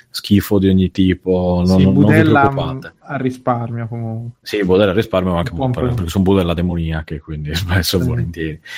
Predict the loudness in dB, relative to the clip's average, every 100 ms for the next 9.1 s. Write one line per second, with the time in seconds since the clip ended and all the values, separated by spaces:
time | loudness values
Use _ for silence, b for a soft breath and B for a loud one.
0 | B B 4 6 6 6 6 4 2 2
1 | 0 -2 -4 -4 -8 -6 -4 -4 -2 -2
2 | -2 -2 0 0 0 0 2 2 2 -2
3 | 0 0 0 -2 -2 -4 -4 -4 -2 2
4 | 2 4 4 4 4 4 4 2 2 -2
5 | -2 -2 0 2 2 2 -2 -4 -4 -6
6 | -6 -8 -8 -4 0 0 0 -2 -2 0
7 | 2 2 0 0 2 2 2 2 2 2
8 | 2 0 -4 -8 -14 -10 -6 -4 -2 -2